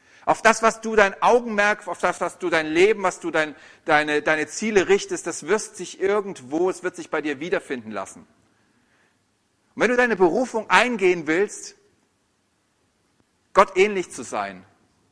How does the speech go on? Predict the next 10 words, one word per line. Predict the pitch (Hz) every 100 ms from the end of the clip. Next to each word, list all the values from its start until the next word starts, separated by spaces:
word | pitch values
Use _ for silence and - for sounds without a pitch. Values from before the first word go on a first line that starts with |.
| _ _ _ _ _ _ _ _ _ _
seine | - 151 175 202
Eigenschaften, | 156 160 151 - 117 -
sein | 113 143 160 135
Wesen | 147 165 135
zu | -
verkörpern, | 120 113 120 110 104 131 147 _ _ _ _ _ _ _ _
ein | 123 123 123 117
Botschafter | 196 262 214 180 - 147 143 - _
Jesu | 135 156 - 143
an | - 127 127